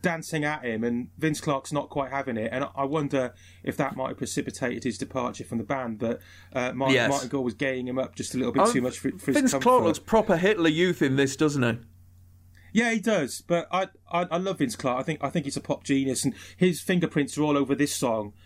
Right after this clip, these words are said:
Speaker 1: And, you know, basically when
Speaker 2: Yeah.
Speaker 1: he left the
Speaker 2: It was,
Speaker 1: band,
Speaker 2: it was the last
Speaker 1: that, that's another reason why they, they took that more somber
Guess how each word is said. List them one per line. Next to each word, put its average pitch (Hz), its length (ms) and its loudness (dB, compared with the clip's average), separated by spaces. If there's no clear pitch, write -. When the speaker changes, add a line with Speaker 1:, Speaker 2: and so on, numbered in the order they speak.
Speaker 1:
And, 139 320 -2
you 143 120 0
know, 123 120 0
basically 143 560 0
when 143 180 2
Speaker 2:
Yeah. 123 160 4
Speaker 1:
he 135 80 -4
left 135 240 -4
the 117 120 -4
Speaker 2:
It - 60 8
was, 185 140 4
Speaker 1:
band, 214 140 -2
Speaker 2:
it 202 80 6
was 175 100 -2
the 190 80 4
last 190 160 6
Speaker 1:
that, 151 160 0
that's 165 180 -2
another 143 220 0
reason 131 260 0
why 123 220 0
they, 123 160 -2
they 120 200 0
took - 260 -4
that 120 160 -2
more 123 160 -2
somber 117 560 -2